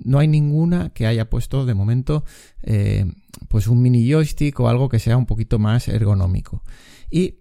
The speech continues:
pues hablando de ergonomía, lo malo de esta, de esta Meowbit de Kittenbot es que,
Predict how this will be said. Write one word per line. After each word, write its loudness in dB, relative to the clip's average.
pues -2
hablando 2
de 4
ergonomía, 2
lo 2
malo 2
de 0
esta, 0
de 0
esta 4
Meowbit 4
de 0
Kittenbot 0
es -4
que, -4